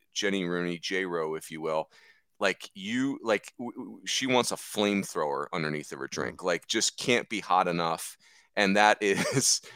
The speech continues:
Speaker 1: that is a topic of great discourse in our home, that I,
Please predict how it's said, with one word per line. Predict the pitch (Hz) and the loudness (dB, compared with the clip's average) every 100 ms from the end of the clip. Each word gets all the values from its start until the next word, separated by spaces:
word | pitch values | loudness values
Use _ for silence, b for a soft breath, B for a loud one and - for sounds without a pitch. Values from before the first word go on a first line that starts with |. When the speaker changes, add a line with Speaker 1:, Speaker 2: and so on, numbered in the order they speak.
| B _ | B _
Speaker 1:
that | 101 107 | 2 4
is | 101 | 4
a | 98 | 2
topic | - - 90 - - | 0 4 4 2 -6
of | 85 - | -8 -4
great | 95 90 - | -4 -4 -4
discourse | 92 - - 80 - | -2 -2 -2 -2 -2
in | 80 78 | -2 -2
our | 73 | -4
home, | - 87 78 73 67 | -4 -4 -4 -6 -8
that | 78 73 - | -6 -8 0
I, | 90 | 2